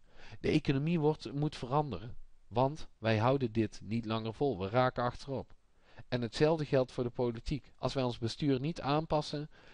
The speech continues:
dan klapt dadelijk die hele Sovjet-Unie ineen. Dan gaat het definitief mis. Dus om ons land te redden, communistisch te houden, moeten wij het toch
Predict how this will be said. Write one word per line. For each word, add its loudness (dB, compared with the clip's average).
dan 0
klapt 6
dadelijk 4
die 0
hele 2
Sovjet-Unie -4
ineen. -8
Dan 4
gaat 8
het 0
definitief 4
mis. -4
Dus -2
om 2
ons 2
land 0
te 4
redden, 6
communistisch 2
te 2
houden, 2
moeten 2
wij 6
het -2
toch 0